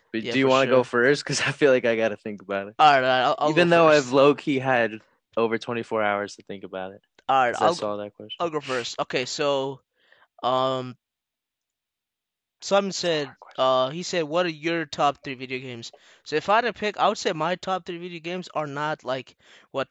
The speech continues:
Speaker 2: most people consider, you know, their top three, you know?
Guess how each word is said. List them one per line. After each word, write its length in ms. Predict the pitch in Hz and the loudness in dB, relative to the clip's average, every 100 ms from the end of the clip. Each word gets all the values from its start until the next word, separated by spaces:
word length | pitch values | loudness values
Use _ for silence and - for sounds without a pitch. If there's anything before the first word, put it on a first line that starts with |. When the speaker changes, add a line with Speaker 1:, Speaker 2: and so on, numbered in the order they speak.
| _ | _
Speaker 2:
most 320 | 147 151 151 | -8 -6 -6
people 180 | - 139 | -8 -14
consider, 380 | 131 - 123 123 | -14 -8 -6 -6
you 100 | 131 | -6
know, 180 | 127 120 | -6 -6
their 160 | 127 | -8
top 320 | 123 139 120 - | -8 -8 -8 -8
three, 300 | 117 117 - _ _ | -14 -14 -18 _ _
you 100 | 120 | -16
know? 180 | 123 | -16